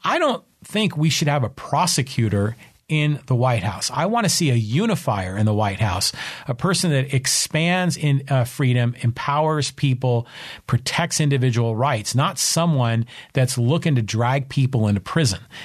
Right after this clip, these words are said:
And that's what her background has been. The other objection I have to Kamala Harris, and this is not to her specifically, but it's her, about, about the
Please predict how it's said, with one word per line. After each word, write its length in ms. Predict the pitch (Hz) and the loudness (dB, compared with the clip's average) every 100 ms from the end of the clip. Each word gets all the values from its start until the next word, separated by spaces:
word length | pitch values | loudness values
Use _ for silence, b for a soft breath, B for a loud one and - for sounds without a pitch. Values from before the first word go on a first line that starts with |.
| B - | B -2
And 120 | 117 | 0
that's 280 | 156 202 - | 2 0 -2
what 140 | 139 | -2
her 140 | 151 | 0
background 540 | 143 131 135 131 123 110 | 0 0 0 0 0 0
has 100 | 104 | 0
been. 300 | 147 127 87 B B | 0 0 -2 B B
The 140 | 135 190 | -2 0
other 160 | 277 | 2
objection 480 | 208 127 156 160 - | 0 0 0 0 0
I 80 | 135 | 0
have 160 | 127 120 | 0 -2
to 80 | |
Kamala 360 | 120 143 127 117 | -2 0 2 2
Harris, 340 | 104 135 117 | 2 0 2
and 80 | 131 | 2
this 100 | 165 | 2
is 140 | 202 185 | 0 0
not 200 | 190 170 B B B B | 0 -2 B B B B
to 120 | - | -4
her 200 | 127 175 | -2 0
specifically, 960 | 170 - - - - 190 - 123 104 95 B B B B - | 0 0 0 0 0 0 0 0 -2 -2 B B B B -4
but 140 | 139 | -2
it's 160 | 135 - | 0 -4
her, 140 | - - | -6 -6
about, 500 | 151 135 156 156 - - - _ _ - _ _ - - | -6 -2 -2 -2 -4 -16 -20 _ _ -20 _ _ -20 -6
about 380 | 123 151 170 131 | -2 0 -2 0
the 280 | 135 127 | 2 2